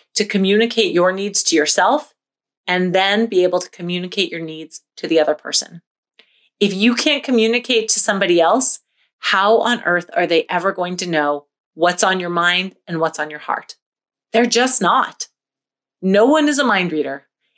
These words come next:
Even the person that is, like, the very closest person to in your life, your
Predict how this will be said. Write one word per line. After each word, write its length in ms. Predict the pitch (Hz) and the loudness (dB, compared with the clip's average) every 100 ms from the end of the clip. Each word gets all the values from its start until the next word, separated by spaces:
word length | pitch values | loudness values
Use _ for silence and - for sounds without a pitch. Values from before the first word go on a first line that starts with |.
| _ | _
Even 280 | - 247 302 | 0 2 4
the 60 | 311 | 2
person 380 | 302 240 240 220 | 2 0 2 2
that 100 | 196 | 2
is, 140 | 185 | 2
like, 260 | 180 180 - | 0 -2 -4
the 80 | 165 | -10
very 480 | 151 190 202 220 | -2 0 2 2
closest 520 | 233 - 180 175 - - | 0 0 2 2 -4 -4
person 320 | 180 170 180 | -2 -2 -2
to 140 | 196 | -2
in 60 | 196 | -4
your 120 | 196 | -2
life, 320 | 196 196 226 - - - | 2 2 0 -6 -20 -10
your 240 | 202 185 | -6 -6